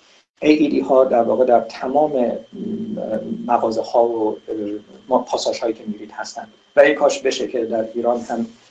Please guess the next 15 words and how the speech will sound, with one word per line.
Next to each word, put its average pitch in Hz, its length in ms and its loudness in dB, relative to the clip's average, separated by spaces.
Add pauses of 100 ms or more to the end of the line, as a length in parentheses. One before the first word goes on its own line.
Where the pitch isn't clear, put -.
(180)
این 117 220 0
وسیله 113 380 2
بیاد 120 400 2
و 113 60 -2
در 110 140 0
پاساژ 113 400 -6
ها 113 240 0 (160)
قرار 139 240 4
بگیره. 127 480 0 (200)
واقعاً 131 320 -2 (580)
شاید 123 240 2
بشه 131 180 2
اینسنتیو 123 600 0
خوبی 127 300 2
هم 117 200 0